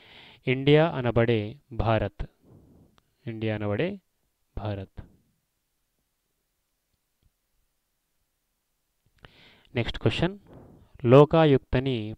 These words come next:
ప్రవేశపెట్టిన మొదటి రాష్ట్రం. లోకాయుక్తని ప్రవేశపెట్టిన మొట్టమొదటి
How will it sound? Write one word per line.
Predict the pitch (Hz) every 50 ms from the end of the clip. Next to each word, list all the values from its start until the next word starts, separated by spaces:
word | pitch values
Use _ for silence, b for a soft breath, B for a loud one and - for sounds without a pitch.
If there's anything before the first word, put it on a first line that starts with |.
| -
ప్రవేశపెట్టిన | - 113 113 113 113 - - 120 - 123 107 - 117 120 151 185 208 214 - _ _ _ _ _ _ _ _ _ _ _ _ -
మొదటి | 113 113 123 139 139 135 139 120
రాష్ట్రం. | 110 110 110 - - - - 113 95 98 - _ _ _ _ _ _ _ _ _ _ _ _ _ _ _ _ _ _ _ _ _ _ _ _ _ _ _ _ _ _ _ _ _ _ _ _ _ _ _ _ _ _ _ _ _ _ _ _ _ _ _ _ _ _ _ _ _ _ _ _ _ -
లోకాయుక్తని | 113 107 107 - 113 110 104 - - 117 110
ప్రవేశపెట్టిన | - 107 107 107 104 - - - - 165 180
మొట్టమొదటి | 180 151 123 120 _ - - 113 110 110 107 104 101 - 107 104 101 104 107